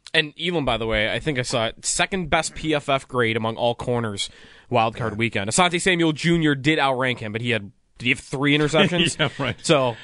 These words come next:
Speaker 1: tough, tough to top that.
Speaker 2: Yeah.
Speaker 1: I'll be, we were talking about the blitz a little bit ago, Sal, and we'll, we'll focus,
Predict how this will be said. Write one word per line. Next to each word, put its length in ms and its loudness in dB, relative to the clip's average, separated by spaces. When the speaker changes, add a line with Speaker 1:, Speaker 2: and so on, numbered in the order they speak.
Speaker 1:
tough, 280 2
tough 200 2
to 80 -8
top 300 0
that. 360 2
Speaker 2:
Yeah. 300 -6
Speaker 1:
I'll 160 6
be, 200 -8
we 180 0
were 120 0
talking 240 4
about 120 2
the 60 -10
blitz 300 0
a 40 0
little 140 2
bit 120 0
ago, 180 -2
Sal, 360 0
and 260 -2
we'll, 220 2
we'll 140 2
focus, 500 0